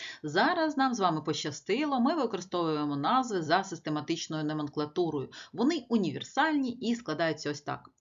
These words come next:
Корінь прикметника — це назва хімічного елемента, який утворює кислоту. Цей елемент так і називають — кислототворний. Назва елемента найчастіше буває повною, наприклад, флуор, хлор, бром, йод, карбон.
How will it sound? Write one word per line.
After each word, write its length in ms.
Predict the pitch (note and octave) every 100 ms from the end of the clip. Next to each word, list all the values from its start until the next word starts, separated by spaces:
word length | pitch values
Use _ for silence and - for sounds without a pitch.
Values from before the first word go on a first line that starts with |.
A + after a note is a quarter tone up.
| _
Корінь 320 | A3+ D#4+ F4+
прикметника — 680 | D#4+ D4 C#4+ C#4 C#4 B3 B3+ B3
це 360 | - A#3 D4+ -
назва 400 | D#3 F3 G#3 G3
хімічного 580 | F3 E3+ F3 - D#3 -
елемента, 460 | D#3 D3+ A3 C4 G3
який 280 | C#3 F#3+
утворює 340 | F3 D#3 D#3 D3
кислоту. 560 | D3+ - D#3 - C#3 - - -
Цей 140 | - G3
елемент 280 | F#3 B3+
так 160 | G3+ F#3
і 40 |
називають — 480 | F3+ E3+ F3 D3+ B2+
кислототворний. 1080 | - C#3+ D#3+ D#3+ - C3 D#3 E3+ C3+ - C3 - - -
Назва 320 | F#3 G3 D3 D3+
елемента 400 | E3 C#4 E4+ E3
найчастіше 540 | D3 D#3+ - D4 F3+
буває 320 | D3+ F3 F3
повною, 480 | F3 F3+ D3 C#3 C3
наприклад, 520 | E3+ E3+ D3 - -
флуор, 440 | - E3 C#4 C#4 -
хлор, 340 | D#3+ G#3 F#3+
бром, 280 | C#3+ F#3+ D#3+
йод, 220 | D#3 D3+
карбон. 400 | D#3 C3+ C3+ B2+